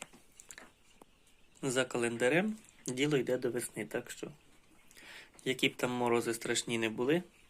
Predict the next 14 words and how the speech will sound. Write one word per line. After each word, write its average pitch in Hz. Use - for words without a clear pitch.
все -
одно 123
скоро 127
буде 117
весна. 117
Ну, 180
а 160
в 139
цьому 143
інкубаторі, 127
як 131
ви 123
можете 120
бачити, 127